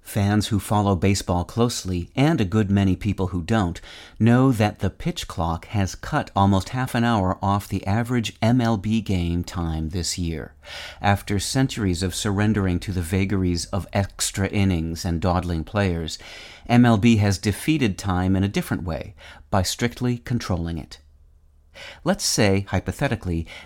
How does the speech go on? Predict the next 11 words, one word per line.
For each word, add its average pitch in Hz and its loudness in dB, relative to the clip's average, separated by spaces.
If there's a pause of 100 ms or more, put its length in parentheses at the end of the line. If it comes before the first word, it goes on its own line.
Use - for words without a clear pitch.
that 101 0 (120)
two 175 0
roads 98 2
diverge 92 0
in 104 4
a 98 4
yellow 90 0
wood. 90 -4 (500)
And 101 2
also 107 0
hypothetically, 95 -2